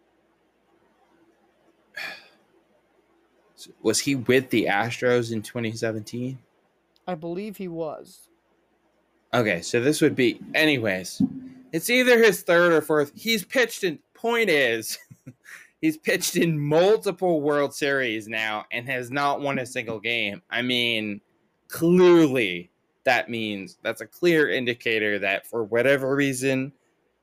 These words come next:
Speaker 1: um, you know, psychological or, or whatever, clearly that shows that he can't handle the pressure of the World Series.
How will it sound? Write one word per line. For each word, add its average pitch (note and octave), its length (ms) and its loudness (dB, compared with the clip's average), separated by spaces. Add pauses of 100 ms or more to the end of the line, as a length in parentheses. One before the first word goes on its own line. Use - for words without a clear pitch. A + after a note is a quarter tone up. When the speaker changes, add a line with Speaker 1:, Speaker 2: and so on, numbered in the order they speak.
(220)
Speaker 1:
um, A2 680 4 (1000)
you A#2 100 -2
know, G#2 360 0 (720)
psychological B2 1080 0
or, G2+ 280 -2
or G#2+ 200 -4
whatever, G#2+ 720 -2 (220)
clearly C3+ 480 0
that F#2 260 -2
shows F#2+ 360 -4
that G2+ 120 -10
he F#2+ 80 -12
can't G2 280 -8
handle G2 200 -10
the F2+ 80 -12
pressure G2 320 -10
of G2 60 -8
the G2 60 -10
World F#2+ 240 -12
Series. F2+ 480 -6